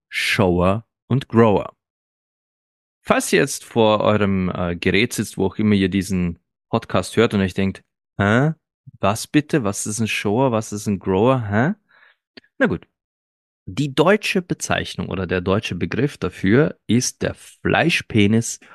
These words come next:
und der Blutpenis. Falls ihr auch jetzt nicht wissen solltet, was das ist, nun eine kurze Erklärung. Unter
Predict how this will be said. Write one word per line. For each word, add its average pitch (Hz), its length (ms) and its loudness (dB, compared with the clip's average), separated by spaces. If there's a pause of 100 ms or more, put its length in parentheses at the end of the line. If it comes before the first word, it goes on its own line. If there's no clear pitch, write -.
(200)
und 110 380 -4 (100)
der 87 200 0
Blutpenis. - 1000 0 (1120)
Falls 101 300 0
ihr 95 100 6
auch 90 160 -4
jetzt 139 400 2
nicht 92 200 0
wissen 98 260 -2
solltet, 101 360 0
was 120 140 -2
das - 180 -4
ist, - 260 -6
nun 160 200 4
eine 117 380 -2
kurze - 500 -4
Erklärung. - 480 -6 (1040)
Unter 151 640 4